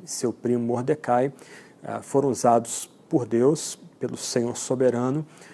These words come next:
para se colocar numa posição de salvar o povo eleito, o povo de Israel, do extermínio nas mãos de um, um tiranete que almejava um tipo de poder e eminência tanto quanto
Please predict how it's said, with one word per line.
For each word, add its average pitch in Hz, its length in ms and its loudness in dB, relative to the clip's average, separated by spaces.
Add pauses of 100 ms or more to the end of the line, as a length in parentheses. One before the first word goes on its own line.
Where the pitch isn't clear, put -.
(180)
para 151 120 2
se 151 200 -6
colocar 131 560 6
numa 123 160 0
posição 135 500 2
de 139 100 -8
salvar 127 600 2
o 123 40 -2
povo 127 440 2
eleito, 117 420 0
o - 100 -20
povo 110 520 -4
de 117 260 -4
Israel, 123 580 4 (300)
do 123 100 -6
extermínio 135 840 0 (140)
nas 131 240 -2
mãos 120 280 0
de 117 140 -2
um, 117 300 -2 (440)
um 110 520 -18
tiranete 127 840 0 (440)
que - 100 -6
almejava 117 640 4
um 107 140 -6
tipo - 420 -8
de 117 100 -8
poder 117 680 4
e 95 340 -4
eminência 123 840 0 (520)
tanto 151 320 4
quanto 131 560 -2